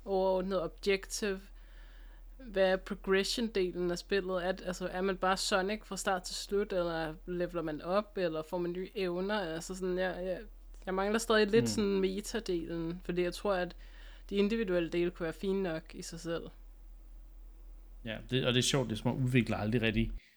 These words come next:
Speaker 2: lægger fokus på, på den der metadel der, i hvert fald. Fordi de,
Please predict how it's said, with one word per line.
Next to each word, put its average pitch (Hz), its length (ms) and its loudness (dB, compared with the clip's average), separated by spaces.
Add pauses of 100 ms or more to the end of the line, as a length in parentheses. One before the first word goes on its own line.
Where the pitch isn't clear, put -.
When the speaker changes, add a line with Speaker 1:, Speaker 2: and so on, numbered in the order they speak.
(140)
Speaker 2:
lægger 113 180 -2
fokus 160 500 2
på, 127 180 2 (580)
på - 80 -6
den 110 100 -8
der 113 100 -4
metadel 113 720 0
der, 107 220 -4
i - 60 -10
hvert 107 200 -6
fald. - 220 -6 (480)
Fordi 123 120 -4
de, 113 180 -8